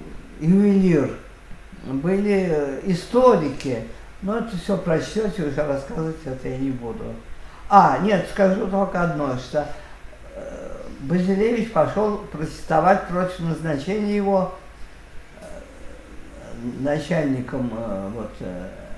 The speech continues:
этих, э, сокровищ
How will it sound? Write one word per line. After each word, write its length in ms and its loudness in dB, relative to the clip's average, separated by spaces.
этих, 520 -6
э, 220 -10
сокровищ 760 0